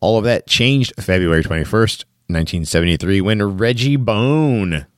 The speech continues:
<laughs> and a group of basketball players,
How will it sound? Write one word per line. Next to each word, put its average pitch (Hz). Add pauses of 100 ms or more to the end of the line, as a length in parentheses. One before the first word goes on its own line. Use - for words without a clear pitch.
(400)
<laughs> -
and -
a 139
group 165
of 113
basketball 110
players, 87